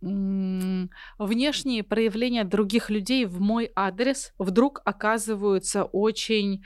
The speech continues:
а, очень заметными, то условно, что раньше я бы такая: «О,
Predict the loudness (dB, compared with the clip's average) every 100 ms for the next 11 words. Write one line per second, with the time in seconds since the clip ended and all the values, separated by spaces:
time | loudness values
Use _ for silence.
0 | -14 -18 -18 -8 -2 0 0 -2 -2 -2
1 | -4 -6 -10 -18 -20 -20 _ _ -2 0
2 | 2 2 0 0 0 2 2 2 2 0
3 | -2 -6 -4 -8 -10 -16 -18 -4 0 0
4 | 0 -2 0 0 0 -4 -2 0 2 2
5 | 2 0 0 2 2 0 0 0 0